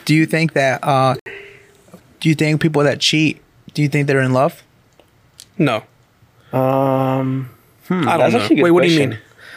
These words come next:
Speaker 2: Say that
Speaker 3: Like,
Speaker 2: again?
Speaker 3: can you be in love and cheat at the same time?
Speaker 2: Uh,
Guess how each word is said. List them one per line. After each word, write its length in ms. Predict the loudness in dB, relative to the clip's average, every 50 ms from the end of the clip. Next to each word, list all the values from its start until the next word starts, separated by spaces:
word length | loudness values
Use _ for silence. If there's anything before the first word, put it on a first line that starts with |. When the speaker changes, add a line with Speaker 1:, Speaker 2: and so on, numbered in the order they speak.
| -8
Speaker 2:
Say 100 | -4 -2
that 60 | 0 0
Speaker 3:
Like, 80 | 0
Speaker 2:
again? 220 | 0 0 -2 -2 -4 -8 -16 -20 -20 _ -8
Speaker 3:
can 100 | -2 0 2
you 100 | 2 2
be 140 | 4 2 2
in 120 | 4 4
love 200 | 4 4 2 2
and 200 | 0 0 -2 -2
cheat 220 | -2 -2 -2 -2 -4
at 80 | -4
the 80 | -2 -4
same 160 | -4 -6 -6
time? 220 | -10 -12 -12 -12 -14 -18 _ _ _ _ -6
Speaker 2:
Uh, 340 | -4 -2 0 0 0 0 -2